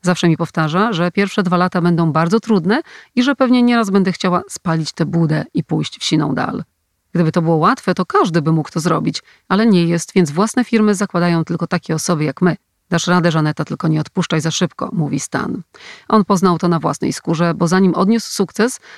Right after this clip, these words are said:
a otwiera już czwartą kawiarnię ze słynnym nowozelandzkim przysmakiem kawowym Flat White,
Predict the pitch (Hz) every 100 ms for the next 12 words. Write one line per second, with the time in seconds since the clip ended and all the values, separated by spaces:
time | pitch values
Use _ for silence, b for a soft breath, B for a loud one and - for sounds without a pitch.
0 | B 185 170 - 170 147 - - 226 285
1 | 185 160 165 160 165 160 - 196 180 170
2 | 165 160 165 165 165 170 170 165 170 180
3 | 175 170 160 165 160 151 151 - 160 156
4 | 151 160 226